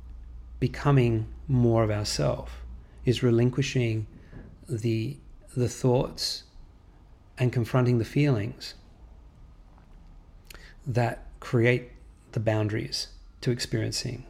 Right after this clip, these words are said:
the self. And it's a, it's a, it's a sticky, tricky business that requires time, sitting with it and becoming intimately familiar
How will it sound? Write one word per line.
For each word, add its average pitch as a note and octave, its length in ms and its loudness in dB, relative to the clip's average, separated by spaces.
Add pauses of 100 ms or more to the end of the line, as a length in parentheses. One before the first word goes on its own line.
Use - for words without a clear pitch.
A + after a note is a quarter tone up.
the - 80 -6
self. - 420 -8 (1800)
And A#2+ 480 2 (1400)
it's - 200 -4
a, C#3+ 120 2
it's B2+ 140 0
a, C#3+ 100 -4
it's - 140 -4
a B2 60 4
sticky, D3 440 0
tricky C3+ 580 0 (460)
business C3+ 460 -2 (760)
that C3+ 140 -2 (100)
requires B2 460 4
time, C3 600 0 (1040)
sitting C3+ 680 4
with A#2+ 160 4
it C#3 320 0 (240)
and B2 120 4
becoming B2+ 440 4
intimately C#3+ 680 2
familiar A#2+ 680 0